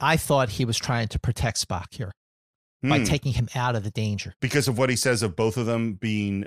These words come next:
Speaker 2: uh, at risk?
Speaker 1: Yeah, like, sort of like, Both of us can't be killed by this thing, so we should split up.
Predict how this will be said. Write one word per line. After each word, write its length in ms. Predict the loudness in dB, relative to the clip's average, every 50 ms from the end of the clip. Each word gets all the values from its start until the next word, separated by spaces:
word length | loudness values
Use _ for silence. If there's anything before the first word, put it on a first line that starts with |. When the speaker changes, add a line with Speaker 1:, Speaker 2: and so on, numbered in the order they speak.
| -6 -6
Speaker 2:
uh, 260 | -4 -2 -2 -4 -4 -6
at 100 | -6 -6
risk? 460 | -2 -2 -2 -2 -2 -4 -8 -8 -8 -4
Speaker 1:
Yeah, 260 | -2 0 0 -2 -4 0 2
like, 240 | 2 2 2 0 -2
sort 240 | 0 2 4 4 4
of 80 | 4
like, 180 | 2 2 0 0 0 _
Both 200 | 4 6 6 6
of 80 | 4 4
us 100 | 2 2
can't 300 | 2 2 2 2 2 0
be 240 | 0 0 -2 -4 -8 _ _ _ _ _ 2
killed 220 | 4 4 6 6
by 160 | 4 2 2 0
this 180 | -2 -2 -2
thing, 240 | -2 -2 -2 -4 -6 -8 _ _
so 300 | 2 4 4 4 2 2
we 160 | 0 -2 -2 -2
should 160 | -2 0 -2
split 300 | -2 0 0 0 2 4
up. 280 | 4 4 4 2 0